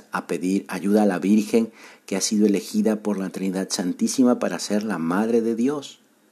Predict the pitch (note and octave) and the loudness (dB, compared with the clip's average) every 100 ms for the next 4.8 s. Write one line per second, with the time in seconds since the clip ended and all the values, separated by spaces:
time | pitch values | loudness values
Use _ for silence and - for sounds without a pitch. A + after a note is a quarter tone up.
0 | _ _ _ _ _ _ _ _ _ - | _ _ _ _ _ _ _ _ _ 2
1 | C#3+ F3 - F3+ F3 - _ _ - D3 | 4 4 2 0 0 -8 _ _ -4 2
2 | D3 D3+ C#3+ D3 D3 C#3+ C3+ C3+ A2+ A#2 | 4 6 6 6 6 4 4 4 4 4
3 | B2+ A#2 A2 G2+ G2 G2+ G2+ F#2+ F#2+ F#2+ | 2 4 2 2 0 -2 -2 -2 -2 -4
4 | F#2 F2+ F#2+ F#2+ D2+ D2 - | -4 -4 -8 -8 -10 -10 -12